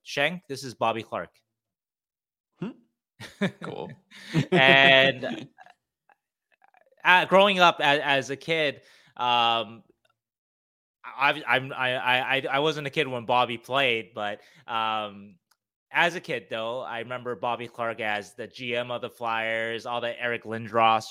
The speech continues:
Speaker 1: drama, right?
Speaker 2: Sure.
Speaker 1: Drafting Eric Lindros, too. Um, and so also, obviously, a Hall of Famer, a legend. And so I, I just thought that was so cool of, uh, of, of Zach Hill to just hook that up. I mean,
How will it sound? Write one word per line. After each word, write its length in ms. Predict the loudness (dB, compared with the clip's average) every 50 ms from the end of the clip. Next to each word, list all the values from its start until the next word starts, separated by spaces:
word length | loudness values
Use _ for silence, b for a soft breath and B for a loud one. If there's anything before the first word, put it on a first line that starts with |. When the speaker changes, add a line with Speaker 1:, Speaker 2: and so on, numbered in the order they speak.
| -10
Speaker 1:
drama, 580 | -6 -4 -4 -4 -4 -4 -6 -8 -8 -8 -8 -6
right? 280 | -6 -4 -4 -4 -6
Speaker 2:
Sure. 60 | -6 -2
Speaker 1:
Drafting 400 | 0 0 0 -2 -4 -6 -4 -2
Eric 200 | -2 -2 -2 -4
Lindros, 580 | -8 -10 -8 -6 -2 0 0 0 0 -4 -8
too. 500 | -14 -14 -12 -10 -8 -8 -8 -10 -10 -12 -14 B B B B B B B
Um, 540 | -6 -4 -4 -2 -2 -2 -2 -4 -4 -6 -8 -6
and 200 | -6 -6 -6 -4
so 600 | -6 -4 -4 -2 -4 -4 -6 -6 -8 -12 -16 -20 _ _ _ _
also, 360 | -6 -6 -6 -6 -6 -8 -6
obviously, 600 | -4 -2 -2 -4 -4 -6 -10 -12 -12 -12 -10 -10
a 60 | -8
Hall 240 | -6 -6 -6 -6 -6
of 100 | -8 -10 _
Famer, 380 | -6 -6 -6 -6 -8 -8 -10
a 60 | -10 -8
legend. 560 | -8 -8 -8 -8 -8 -10 -10 -10 -10 -10 -16 b b b b b b -6
And 440 | -2 0 0 0 0 -2 -4 -6
so 640 | -10 -8 -4 -4 -2 -2 -2 -2 -2 -4 -6 -8 -10 -12
I, 320 | -12 -12 -8 -4 -2 -2
I 40 | -2
just 160 | -2 -2 0
thought 180 | 0 0 0 0
that 140 | -2 -2
was 200 | -2 -4 -8 -10 -12
so 320 | -8 -2 -2 -2 -2 -2 -6 -10
cool 420 | -10 -8 -8 -6 -6 -8 -10 -14 _ _
of, 240 | -12 -10 -10 -10 -10 _
uh, 240 | -8 -8 -8 -8 -8 -8
of, 140 | -8 -10 -10 -10 -14
of 80 | -12 -4
Zach 280 | 0 0 0 0 -2 -6
Hill 280 | -8 -8 -8 -8 -10 -14 _ _ _ _ _ _
to 140 | -16 -16 -16 -12 _
just 200 | -12 -12 -12 -12
hook 160 | -14 -16 -10 _
that 240 | -2 -2 -2 -2 -2
up. 200 | -4 -4 -4 -6
I 80 | -12 -14
mean, 260 | -12 -14 -14 -14